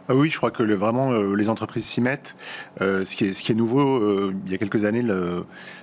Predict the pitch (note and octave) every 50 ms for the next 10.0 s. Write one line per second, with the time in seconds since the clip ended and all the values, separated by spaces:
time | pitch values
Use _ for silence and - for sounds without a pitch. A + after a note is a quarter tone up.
0 | - - - - - - - - A2 F#2+ - - C3 A2+ A2 G#2+ G2+ F#2+ - G#2+
1 | G2 - G#2+ G#2+ A#2 A2+ G2+ - - G2 G2 F#2+ G2 G2 G2 F#2+ - - B2 C3+
2 | C#3 - - - - - - - - - - - - F2+ F2 E2+ - - G#2+ -
3 | - - - - G2+ G2 G#2+ G2+ G2 G#2+ A#2+ A#2+ A2+ G2 F2+ E2+ E2+ D#2+ - -
4 | - - - F2 F2 F2 - - G#2 F#2 F#2+ G2+ G2+ G2+ F#2+ F#2+ F2+ E2+ E2+ F2+
5 | F#2 F2+ F2 G2+ G#2 F#2 G2+ F#2+ F#2+ F#2 - - G#2+ G2 F#2 F2+ F2 - - -
6 | - G2+ G2+ G2 G2 A#2 C3 B2+ - - - G#2 - - - G#2 G2 F#2+ G2 F2+
7 | G2 F#2+ G2 G#2 G#2+ G#2 G2 F2 F2 F2 G2+ F#2+ - F#2 - - G2+ - - -
8 | G#2 G2 G2 F#2+ F#2+ F#2+ F#2+ F2+ F2+ G2+ A2 A2+ A#2 - - F#2+ G2 F#2 G2+ G2+
9 | G2+ F2+ - F#2 F#2+ F#2 - G2+ F#2+ G2 F#2+ F#2 F#2+ F#2 - - C3 C3 C#3